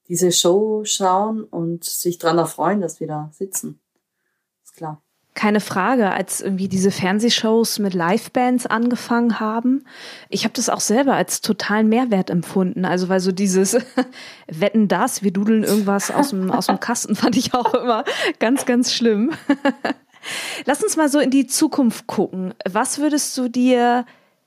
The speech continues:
Speaker 2: fürs Fernsehen und vielleicht auch so für die Musik wünschen?
Speaker 1: Dass das einfach nicht mehr wegzudenken ist aus,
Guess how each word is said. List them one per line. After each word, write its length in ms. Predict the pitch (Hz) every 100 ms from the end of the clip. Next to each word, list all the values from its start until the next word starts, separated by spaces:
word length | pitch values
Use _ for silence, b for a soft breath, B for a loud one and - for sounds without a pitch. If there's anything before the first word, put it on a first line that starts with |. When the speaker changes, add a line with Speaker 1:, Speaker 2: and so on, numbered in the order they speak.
| _
Speaker 2:
fürs 320 | - 226 -
Fernsehen 840 | - 165 175 262 320 311 320 320 302
und 160 | 254 247
vielleicht 380 | - 240 233
auch 20 | -
so 140 | 226
für 120 | -
die 120 | 214
Musik 480 | 214 208 214 190 180
wünschen? 640 | 190 196 180 - 214 110 - _ _ _ _ _ _ _ _ _ _ _ -
Speaker 1:
Dass 180 | 180 170
das 200 | 196 190
einfach 180 | 180 202
nicht 140 | 202
mehr 140 | 196 165
wegzudenken 640 | 175 - 185 151 156 151
ist 260 | 143 - -
aus, 500 | 147 151 - -